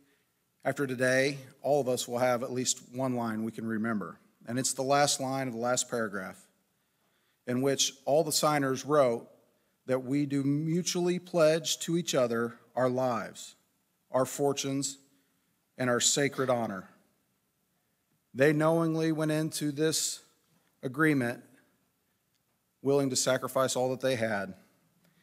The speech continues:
and many of them did. Their lives were required of them, their families' lives, all their fortunes.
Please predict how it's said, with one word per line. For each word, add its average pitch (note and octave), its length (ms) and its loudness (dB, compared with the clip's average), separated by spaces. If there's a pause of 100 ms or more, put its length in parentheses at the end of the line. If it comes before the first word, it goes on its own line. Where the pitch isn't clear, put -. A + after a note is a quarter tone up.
(280)
and A#2+ 140 0
many C3+ 240 2
of C3 160 2
them B2 180 -2
did. A#2 400 -2 (500)
Their A#2 140 -6
lives B2 420 2
were B2+ 120 -4
required C3 420 0
of A#2+ 140 -4
them, C3 320 -4
their G#2+ 120 -6
families' C3 520 -4
lives, B2 560 -2 (400)
all C3 160 2
their C3 120 0
fortunes. B2+ 720 -4